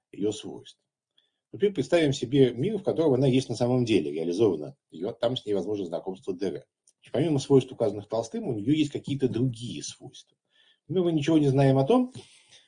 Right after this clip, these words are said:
э, значит, какую музыку любит слушать Елена Безухова. Ну, мы там видим, что она в театре, но слушает ли она музыку или нет, или просто болтает и ведет светский образ жизни, это мы не знаем. А вдруг она любит какую-то музыку, например,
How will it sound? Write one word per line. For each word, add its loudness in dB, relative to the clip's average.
э, 6
значит, -4
какую 10
музыку 8
любит 4
слушать -10
Елена -8
Безухова. -18
Ну, 2
мы 4
там 0
видим, -4
что -4
она 0
в -10
театре, 2
но -4
слушает 2
ли 4
она 0
музыку 0
или 2
нет, 0
или -2
просто -2
болтает 4
и -4
ведет 0
светский -4
образ -2
жизни, 0
это -4
мы 2
не 0
знаем. -2
А 6
вдруг 10
она 4
любит 0
какую-то 0
музыку, 2
например, -2